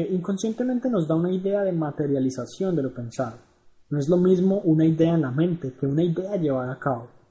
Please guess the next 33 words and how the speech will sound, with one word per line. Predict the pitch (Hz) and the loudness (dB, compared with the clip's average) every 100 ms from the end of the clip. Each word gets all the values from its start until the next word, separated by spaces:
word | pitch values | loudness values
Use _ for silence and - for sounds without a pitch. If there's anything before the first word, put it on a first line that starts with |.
| _ _ _ _ | _ _ _ _
Para | 165 156 | 0 4
lograr | 160 156 170 | 4 2 0
nuestros | 208 - 151 - | -2 -2 -4 0
sueños | 165 170 135 139 | 0 2 0 -2
es | 139 | 0
indispensable | 175 185 170 135 127 131 139 165 | 0 0 -4 -6 -4 -2 -2 -2
contar | 151 123 - 151 175 | -4 -6 -6 -6 -6
con | - 175 | -4 -2
la | 151 | 0
habilidad | 139 127 127 170 | 0 0 0 -2
de | 190 165 | -2 -2
plasmar | 135 120 123 | -2 -6 -6
en | 139 139 | -6 -6
papel | 120 - 165 196 - _ _ - | -10 -2 -2 -2 -10 _ _ -12
lo | 131 | -8
que | 120 | -6
se | 120 | -8
quiere. | - 110 110 _ _ _ _ - _ _ _ _ _ _ 143 | -6 -8 -10 _ _ _ _ -20 _ _ _ _ _ _ 2
Obviamente, | 156 180 185 180 196 | 4 4 2 0 0
escribir | 175 - 143 143 | 0 2 2 4
los | 170 | 4
sueños | 196 190 - | 2 -2 -2
por | 139 | -6
sí | 135 | -2
solo | 135 180 190 | 0 2 2
no | 160 | 2
nos | 135 147 | 0 0
va | 160 | 2
a | |
ayudar | 175 185 139 | 4 4 4
mucho | 143 190 185 - 120 | 2 0 -2 -10 -14
a | 127 | -8
lograrlos, | 123 123 120 110 - | -6 -6 -6 -10 -16